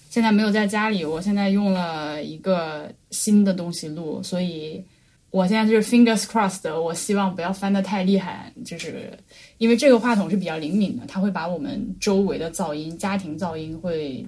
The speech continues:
比平常的麦克风录得更清楚一点。今天我们是不分品类的，就是衣食住行什么的都有，也是一个不太完全的清单，因为是刚刚临时决定要录了之后，然后我们俩就是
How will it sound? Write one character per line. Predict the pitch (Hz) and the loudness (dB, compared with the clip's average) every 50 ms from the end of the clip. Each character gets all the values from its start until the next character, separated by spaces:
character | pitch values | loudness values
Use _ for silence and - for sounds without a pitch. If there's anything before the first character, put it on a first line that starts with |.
| - - - | -14 -16 -16
比 | - 147 131 | -12 -12 -10
平 | - - 156 | -10 -8 -8
常 | 165 170 147 147 | -8 -8 -8 -10
的 | 160 | -8
麦 | 175 175 165 | -8 -8 -8
克 | 165 | -10
风 | 156 165 165 165 170 | -10 -12 -10 -8 -4
录 | 190 180 | -2 -2
得 | 170 156 147 | -2 -4 -6
更 | 170 170 165 | -8 -8 -8
清 | 160 - - 165 175 | -8 -8 -8 -8 -10
楚 | 180 - - | -10 -10 -12
一 | - | -14
点。 | - - - - - - - - - - - - - - - - - - - - | -14 -14 -16 -20 -20 -20 -20 -20 -20 -20 -20 -20 -20 -20 -20 -20 -20 -20 -10 -2
今 | - 311 330 | 2 4 4
天 | 349 349 | 6 6
我 | 240 | 6
们 | 190 185 | 4 4
是 | - 262 | 2 0
不 | 247 302 | 2 2
分 | - 349 370 392 | 0 0 0 -2
品 | 381 - - 185 - | -2 0 0 0 -2
类 | - 170 208 233 208 | 0 0 2 2 2
的， | 185 165 | 0 0
就 | 160 190 233 | 2 2 2
是 | 240 240 240 208 190 185 180 180 175 | 2 4 2 2 2 2 0 -2 -2
衣 | 180 190 220 262 | 0 2 4 4
食 | 277 - 220 220 | 4 4 2 2
住 | 233 269 | 2 2
行 | 220 196 190 190 | 4 4 4 4
什 | 202 196 | 4 4
么 | 190 196 | 4 2
的 | 226 | 2
都 | 240 285 349 370 | 0 0 0 0
有， | 294 - - - - - - | 0 -2 -2 -6 -16 -14 -4
也 | - 226 220 202 196 | 2 4 4 4 4
是 | 196 - 320 277 | 4 2 4 4
一 | 254 | 6
个 | 233 269 247 | 6 6 6
不 | - - 196 | 4 4 0
太 | 220 247 - 359 285 | 0 0 0 0 0
完 | 208 175 147 156 247 | 2 2 2 2 2
全 | 277 - 196 170 | 2 2 0 0
的 | 180 196 | 0 -2
清 | 196 - 214 202 196 | 0 0 0 2 2
单， | 196 196 190 190 | 2 0 0 0
因 | 214 | 0
为 | 240 233 | 2 2
是 | 240 240 | 2 2
刚 | 240 247 247 254 | 2 2 4 4
刚 | 247 247 247 254 247 | 4 4 2 2 4
临 | 208 202 226 | 4 2 2
时 | - 233 208 | 2 0 0
决 | 202 180 | 0 0
定 | 185 | 0
要 | 214 220 214 | 0 0 2
录 | 208 233 240 220 | 2 4 4 4
了 | 202 185 180 | 4 2 0
之 | 185 196 | -2 -2
后， | 208 190 | -2 -2
然 | 180 165 | -2 -2
后 | 175 196 | -2 -2
我 | 190 170 | -2 -2
们 | 160 180 | -2 -4
俩 | 196 - 330 | -4 -4 -4
就 | 165 180 180 180 175 | -4 -2 -2 -2 -2
是 | 170 - - 185 175 175 165 156 151 - | -4 -8 -10 -8 -6 -6 -6 -6 -8 -10